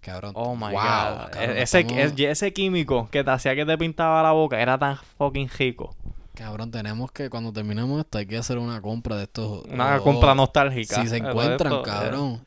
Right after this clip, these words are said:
Speaker 1: Ya, ¿y tú te acuerdas de estas paletas que eran como, eran medias duras, pero después se ponían blanditas, eran multicolor? Claro que tú las mordías y eran medias agrias.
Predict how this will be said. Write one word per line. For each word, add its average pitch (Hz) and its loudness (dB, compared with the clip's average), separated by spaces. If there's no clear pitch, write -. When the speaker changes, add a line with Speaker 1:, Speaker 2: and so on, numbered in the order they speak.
Speaker 1:
Ya, 127 -2
¿y 131 0
tú 120 -6
te 143 -2
acuerdas 165 0
de - -10
estas 156 2
paletas 131 2
que - -6
eran 113 -4
como, 135 -4
eran 135 -4
medias 170 2
duras, 156 2
pero 117 -2
después 110 -6
se 123 -8
ponían 135 -6
blanditas, 131 -2
eran 110 -4
multicolor? 123 0
Claro 117 0
que 127 -4
tú 117 -6
las 127 -2
mordías 143 6
y 131 4
eran 120 2
medias 127 2
agrias. 123 2